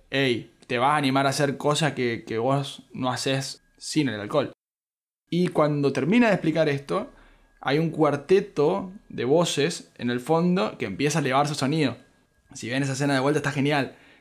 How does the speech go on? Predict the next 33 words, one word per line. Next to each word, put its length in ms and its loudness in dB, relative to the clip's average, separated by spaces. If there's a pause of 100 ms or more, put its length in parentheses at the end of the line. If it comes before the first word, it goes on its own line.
(160)
Y 60 -10
entonces 240 0
es 40 -2
como 200 4
que 100 2
vos, 480 0 (340)
es 120 -4
como 160 0
si 80 -2
te 60 -2
hubiera 260 2
tomado 500 0
vos 180 4
el 300 0
vino 220 0
que 80 -4
se 40 -8
están 140 -2
tomando 280 0
ellos, 200 0
o 40 -4
el 60 -4
vodka 180 -4
que 80 -4
estaban 260 -4
tomando 260 -2
ellos. 220 -6 (340)
Lo 80 -6
cual 120 2
me 60 0
pareció 360 2
muy 160 0
creativo. 360 4